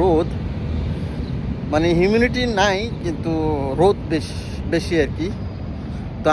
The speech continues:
আমি যেখানে আছি আপনারা দেখতে পাচ্ছেন অনেক সুন্দর একটা জোস একটা জায়গা,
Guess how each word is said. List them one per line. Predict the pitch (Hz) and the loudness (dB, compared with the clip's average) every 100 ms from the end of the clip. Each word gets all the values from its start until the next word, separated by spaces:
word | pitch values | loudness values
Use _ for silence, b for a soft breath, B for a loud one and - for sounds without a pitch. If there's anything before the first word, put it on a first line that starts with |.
| 160 | 4
আমি | 196 190 | 4 4
যেখানে | 180 202 208 | 4 2 2
আছি | 190 202 190 | 0 0 0
আপনারা | 165 175 160 | 0 -2 -2
দেখতে | 165 - 175 | -4 -4 -4
পাচ্ছেন | 160 170 160 - - - B B B B - - | -2 -4 -6 -8 -14 -12 B B B B -8 -2
অনেক | 151 160 - - | 0 0 -2 -4
সুন্দর | 170 165 156 147 | 0 2 2 0
একটা | 151 135 110 | -2 -4 0
জোস | 175 175 165 | 2 2 -2
একটা | 131 139 127 | -2 -4 0
জায়গা, | 131 123 | 0 0